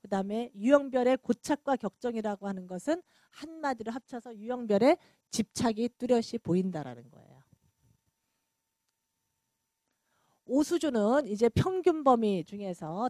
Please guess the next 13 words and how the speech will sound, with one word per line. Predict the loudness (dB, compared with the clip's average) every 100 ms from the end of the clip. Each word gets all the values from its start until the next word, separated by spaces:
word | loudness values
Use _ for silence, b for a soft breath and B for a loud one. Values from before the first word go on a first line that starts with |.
| 4
대인 | 10 10 8 0
관계를 | -6 -6 -2 -2
통제하는 | 0 -2 -4 -6 -2 0 0 -2
수준이다. | -4 -6 -12 -12 -12 -14 -10 -8 -8 -10 _ _ _ _
어, | -18 -18 -18 -20 _ _ _ _
자신의 | 0 2 2 -2 2 4 4
성격 | 2 -4 -2 4 4 6
유형으로 | 8 8 6 8 12 12 12 4 b b
환경이나 | -6 -4 0 6 8 8 2 2
타인을 | 0 0 0 0 0 -2 0
통제하고 | -4 -6 -4 0 0 0 -2 -2
조정하는 | -2 -2 4 4 2 -4 -8
수준. | -14 -18 -16